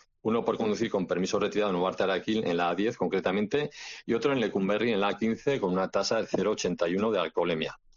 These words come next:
Asimismo, se inmovilizan ocho vehículos más, bien por positivos en alcohol o drogas de sus conductores, en estos casos tasas administrativas y no penales. Y cambiando de ámbito, si os parece, y saltando al de la seguridad ciudadana, eran detenidas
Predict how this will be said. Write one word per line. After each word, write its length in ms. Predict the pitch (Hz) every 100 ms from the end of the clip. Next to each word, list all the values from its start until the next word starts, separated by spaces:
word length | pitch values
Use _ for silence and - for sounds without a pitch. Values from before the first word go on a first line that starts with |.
| - -
Asimismo, 680 | 80 78 90 90 87 104 107
se 140 | 104
inmovilizan 560 | 92 87 87 104 113 120
ocho 300 | 117 - 107
vehículos 500 | 107 101 120 127 107
más, 420 | 92 78 - - -
bien 220 | 98 98
por 160 | 98
positivos 560 | - 87 82 95 101 -
en 160 | 92 90
alcohol 320 | 87 113 98
o 40 |
drogas 340 | 90 101 120 120
de 100 | 123
sus 180 | 123
conductores, 640 | - 107 90 113 131 143 - - - - _
en 120 | 87 92
estos 280 | - 95
casos 480 | - 101 117 117 -
tasas 260 | 87 95 95
administrativas 760 | 90 90 - 87 - 95 110
y 100 | 90
no 120 | 82 78
penales. 460 | 78 73 - - - _ - - _
Y 140 | 90 85
cambiando 500 | 87 85 87 90 92
de 100 | 92
ámbito, 440 | 92 95 - 98
si 120 | 90
os 100 | 90
parece, 300 | - 92 95
y 60 | 92
saltando 420 | 92 90 95 92
al 100 | 92
de 60 | 92
la 100 | 92
seguridad 400 | 95 95 95 90
ciudadana, 640 | 98 95 110 117 127 127 -
eran 200 | 101 110
detenidas 560 | 101 104 113 123 123